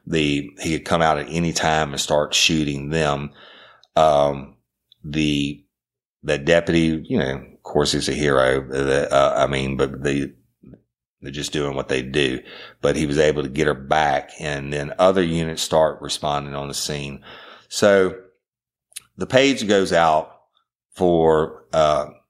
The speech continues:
me as the detective to go, and then to all, all the S R T members. And,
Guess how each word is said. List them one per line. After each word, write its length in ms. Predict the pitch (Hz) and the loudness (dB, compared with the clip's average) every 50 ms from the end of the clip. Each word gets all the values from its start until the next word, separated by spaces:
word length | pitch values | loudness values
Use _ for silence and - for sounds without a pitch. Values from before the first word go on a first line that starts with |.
| _ _ _ | _ _ _
me 260 | 80 80 85 85 85 | -8 -4 0 2 2
as 160 | 87 85 - | 2 0 0
the 100 | 87 80 | -4 -6
detective 800 | 78 78 71 - - 78 73 73 - - - 73 - - - _ | -6 -8 -8 -2 0 0 0 0 -2 -6 -8 -8 -8 -10 -14 _
to 160 | - - 76 | -10 -8 -4
go, 480 | 71 78 73 71 71 71 71 71 69 69 - _ | 0 2 2 2 2 0 -2 -4 -6 -10 -12 _
and 100 | - 76 | -8 -6
then 140 | 76 78 73 | -6 -6 -6
to 120 | - - 71 | -6 -6 -4
all, 380 | 65 73 78 76 73 73 - - | -4 -2 -2 -2 -2 -2 -2 0
all 260 | 76 78 85 87 87 | 2 4 4 4 2
the 120 | 82 82 80 | 2 0 0
S 220 | 78 78 - - | 0 -2 0 0
R 140 | 80 76 71 | 0 0 0
T 260 | - - - 76 73 | -2 -4 -4 -4 -4
members. 560 | 71 71 69 69 69 69 67 69 67 - - | -4 -6 -6 -6 -4 -4 -4 -4 -4 -6 -6
And, 320 | - 78 76 71 69 - | -8 -10 -12 -12 -14 -18